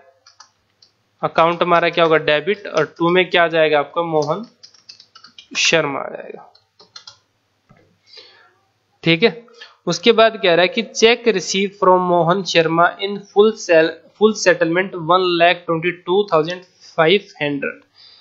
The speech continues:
अब मैं आपको एक बात बता देता हूँ, मोहन शर्मा से related जो entry आ रही थी आपकी,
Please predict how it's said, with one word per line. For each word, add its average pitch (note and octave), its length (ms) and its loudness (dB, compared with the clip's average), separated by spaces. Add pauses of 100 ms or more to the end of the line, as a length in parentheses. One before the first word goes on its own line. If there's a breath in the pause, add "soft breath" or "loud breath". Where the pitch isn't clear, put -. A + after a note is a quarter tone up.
(200 soft breath)
अब G#3 120 2
मैं A3 140 0
आपको F#3+ 220 -2
एक E3+ 120 -2
बात E3 200 4
बता E3 260 2
देता D3+ 220 -2
हूँ, E3+ 80 -2
मोहन D#3+ 260 0
शर्मा E3+ 260 0
से E3 140 -4
related D#3+ 400 -4
जो D#3 140 0
entry D3+ 300 0
आ D3 120 4
रही C3+ 120 -8
थी C#3 200 -6
आपकी, D#3 540 -4